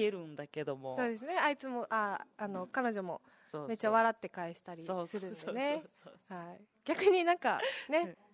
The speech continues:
Speaker 1: うん。
Speaker 2: あの、さきさんも逆にいじられたりとか。
Speaker 1: はい。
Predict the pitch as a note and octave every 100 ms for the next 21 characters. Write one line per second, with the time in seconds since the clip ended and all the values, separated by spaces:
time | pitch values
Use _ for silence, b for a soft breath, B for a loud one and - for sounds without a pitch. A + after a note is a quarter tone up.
0 | _ - G3+ F#3 E3+ D#3+ C3 - - F#3+
1 | - C4+ A#3 G#3+ F3 D#3 - G#3 C#3+ -
2 | G#3+ G#3 G#3 G3+ G3+ G3 G3 F#3+ F#3 F#3
3 | E3 D#3 - -